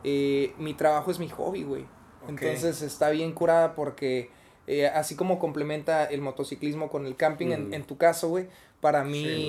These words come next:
Speaker 2: güey.
Speaker 1: la música y el cantar y el estar enfrente de la gente complementa muchísimo y es mi trabajo,
Speaker 2: Sí, a
Speaker 1: güey.
Speaker 2: huevo.
Speaker 3: Ujú.
Speaker 2: Eso está muy cabrón,
Speaker 3: Eso está
Speaker 2: güey.
Speaker 3: muy
Speaker 2: O sea, la
Speaker 3: chingón,
Speaker 2: neta,
Speaker 3: güey.
Speaker 2: sí de, sí de envidia de la buena
Speaker 3: Ujú.
Speaker 2: saber que sí te dedicas, neta, a lo que sí te gusta hacer y lo,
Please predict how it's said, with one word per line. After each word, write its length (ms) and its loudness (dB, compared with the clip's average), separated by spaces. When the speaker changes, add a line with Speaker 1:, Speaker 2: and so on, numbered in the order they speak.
Speaker 2:
güey. 80 -6
Speaker 1:
la 160 2
música 680 2
y 120 -2
el 120 -2
cantar 600 2
y 100 -2
el 220 -2
estar 340 0
enfrente 300 0
de 60 4
la 100 2
gente 360 -6
complementa 440 -4
muchísimo 540 -4
y 160 0
es 140 -4
mi 180 -8
trabajo, 520 -6
Speaker 2:
Sí, 60 0
a 100 2
Speaker 1:
güey. 160 0
Speaker 2:
huevo. 120 -2
Speaker 3:
Ujú. 180 -8
Speaker 2:
Eso 160 2
está 160 4
muy 180 2
cabrón, 260 0
Speaker 3:
Eso 100 0
está 140 2
Speaker 2:
güey. 120 2
Speaker 3:
muy 140 4
Speaker 2:
O 100 0
sea, 120 4
la 60 6
Speaker 3:
chingón, 120 4
Speaker 2:
neta, 100 2
Speaker 3:
güey. 60 2
Speaker 2:
sí 80 2
de, 280 2
sí 120 -2
de 80 4
envidia 320 2
de 100 2
la 140 0
buena 300 -2
Speaker 3:
Ujú. 80 -4
Speaker 2:
saber 200 -4
que 80 -12
sí 140 -10
te 80 -4
dedicas, 340 -4
neta, 200 -8
a 20 -4
lo 140 -6
que 240 -14
sí 160 -8
te 140 -4
gusta 360 -6
hacer 260 -2
y 120 -4
lo, 280 -10